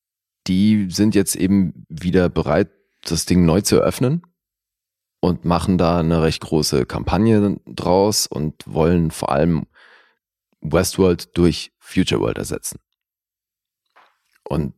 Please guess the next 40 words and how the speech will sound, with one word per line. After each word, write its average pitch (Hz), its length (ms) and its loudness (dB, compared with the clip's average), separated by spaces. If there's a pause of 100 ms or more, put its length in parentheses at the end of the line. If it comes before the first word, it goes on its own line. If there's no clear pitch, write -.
(140)
dazu 98 760 -2
laden 90 460 2
die, 95 360 0 (1160)
ähm, 78 500 -2 (260)
ja, 76 320 -2 (220)
Politiker 98 880 0 (160)
und 87 260 0
natürlich 85 420 -4
auch 85 180 0
eben 85 180 -2
eine 80 100 0
Menge 82 260 -2
Presse - 380 -2
ein 113 260 0 (840)
und - 320 -6
briefen 104 320 2
die 87 80 4
im 78 100 0
Vorfeld 73 380 -2
auch 67 160 -2
so - 100 -12
ein 64 80 -6
bisschen, 90 340 -2
dass 78 200 -6
halt 73 160 -4
der 69 80 -2
Deal 82 260 -2
ist, - 400 -4 (260)
oder 67 200 -4
die - 160 -8
hoffen - 240 0
natürlich, 85 460 0
dass - 200 -10
die - 100 -10
dann - 200 -6
eben 85 200 -4
möglichst 87 320 -2
gut - 200 -6
darüber 87 280 2
schreiben. - 320 -2